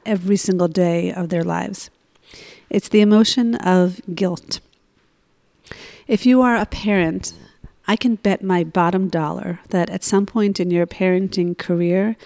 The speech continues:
you have felt guilty about something regarding one of your children. Maybe guilty for the way they turned out,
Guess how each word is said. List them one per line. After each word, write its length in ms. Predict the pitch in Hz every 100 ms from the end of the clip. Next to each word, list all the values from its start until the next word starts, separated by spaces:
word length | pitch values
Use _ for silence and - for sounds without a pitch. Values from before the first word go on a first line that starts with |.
| - - - _
you 260 | 202 214 226
have 140 | 208
felt 360 | - 180 - -
guilty 520 | 202 196 - 202 190 196
about 480 | 180 170 165 -
something 640 | - - 190 - 170 165 165 - _
regarding 460 | - 185 180 170 175
one 140 | 175
of 100 | 170
your 80 | 170
children. 560 | 170 190 175 - - 185 _ _ _ _ _ _ _ _ _ - - _
Maybe 260 | 202 196 185
guilty 460 | 175 190 - 180 170
for 160 | 180
the 100 | 170
way 420 | 170 170 165 170
they 140 | 170 165
turned 380 | - 175 175 190
out, 560 | 208 190 185 190 -